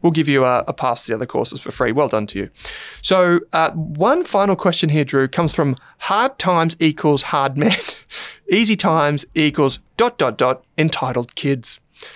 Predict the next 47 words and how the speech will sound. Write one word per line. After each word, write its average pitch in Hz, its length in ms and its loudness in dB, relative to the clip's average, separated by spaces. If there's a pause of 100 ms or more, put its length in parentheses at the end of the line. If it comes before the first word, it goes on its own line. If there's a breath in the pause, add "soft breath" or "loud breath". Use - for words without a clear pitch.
(240 loud breath)
So 156 340 2 (520)
the - 60 -4
question 269 380 0
is 147 300 0 (120)
a 143 80 0
wonderful 151 420 0
one, 156 320 -2 (100)
which 160 160 -6
is 151 60 -6
something 151 260 0
we've 143 160 0
spoken 131 320 -2
about 123 160 0
with 123 80 -6
Jamie 127 260 0
before. 120 460 -4 (1300 loud breath)
If 170 100 2
someone 311 340 2
wanted 233 220 2
to 202 120 2
invest 165 340 2
in 131 80 -2
two - 220 0
E 220 80 2
T 165 200 2
Fs 147 180 0
that 135 120 -2
tracked - 400 -6
two 208 220 2
indices, 139 460 -2
just - 260 -4
like 120 140 0
the 123 80 -2
A - 120 -2
S 160 160 -2
X 151 120 -6
two - 120 -6
hundred 135 200 -2
or 147 40 0
the 113 100 -4
S 110 100 -4
and - 80 -10
P 131 120 -6
five 113 220 -2
hundred, 123 260 -4
for 113 100 -6
example, 123 460 -4